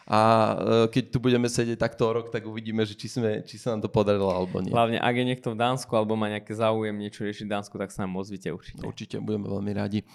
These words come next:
Speaker 1: No a, mm, vrátim sa teda späť na Slovensko a znova, e, sa vrátim do tej debaty, že tým, že teda sa presúvame,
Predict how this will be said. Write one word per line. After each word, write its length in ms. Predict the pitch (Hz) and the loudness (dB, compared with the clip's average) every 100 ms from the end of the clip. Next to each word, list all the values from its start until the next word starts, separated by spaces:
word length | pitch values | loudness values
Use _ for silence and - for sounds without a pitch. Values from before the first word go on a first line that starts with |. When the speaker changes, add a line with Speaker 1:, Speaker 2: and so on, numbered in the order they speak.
| - - - - | -18 -18 -20 -6
Speaker 1:
No 160 | 113 120 | 4 6
a, 320 | 123 117 117 | 8 6 4
mm, 760 | 113 113 123 123 123 123 117 101 | 2 0 0 0 0 -2 -4 -6
vrátim 320 | 147 151 180 | -2 0 0
sa 80 | 170 | -4
teda 240 | 147 147 | 0 0
späť 240 | 143 - 131 | 0 -2 0
na 160 | 107 | -2
Slovensko 640 | 104 135 156 160 - 180 180 - - - | -2 0 2 0 2 4 4 -2 -20 -6
a 80 | - | -2
znova, 400 | 110 131 135 127 123 | 4 6 8 8 8
e, 100 | 104 113 113 113 113 85 90 - - - | 8 8 10 8 4 -2 -6 -8 -12 -10
sa 100 | - | -2
vrátim 320 | 110 113 127 | 0 0 0
do 80 | 113 | 0
tej 160 | 127 | 2
debaty, 400 | 110 110 113 - 117 | 2 6 4 4 -2
že 220 | 110 113 104 | 0 0 0
tým, 160 | 123 | -2
že 160 | 117 120 | -4 -8
teda 400 | 113 113 107 107 | -6 -4 -2 -4
sa 160 | - | -6
presúvame, 800 | - 120 139 - 143 135 135 135 | -2 0 0 2 4 6 4 2